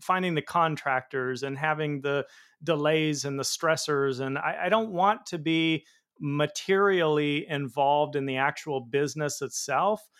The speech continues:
I just wanna be the passive investor saying, "You guys do it great, and I've seen your track record and results.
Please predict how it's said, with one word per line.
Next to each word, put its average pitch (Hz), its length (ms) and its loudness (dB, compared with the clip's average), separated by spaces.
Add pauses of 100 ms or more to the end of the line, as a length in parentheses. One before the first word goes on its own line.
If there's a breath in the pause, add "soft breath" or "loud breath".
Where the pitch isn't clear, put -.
(260 soft breath)
I 175 100 4
just 190 200 0
wanna 175 240 2
be 156 240 2
the 139 140 0
passive 151 500 0
investor 131 680 0
saying, 135 560 -4
"You 165 240 -4
guys 160 280 2
do 151 200 0
it 147 160 -2
great, 139 600 -2
and 135 200 -4
I've 127 120 -4
seen 151 220 -6
your 135 120 -2
track 147 380 -2
record 139 320 -2
and 123 140 -4
results. 135 460 -2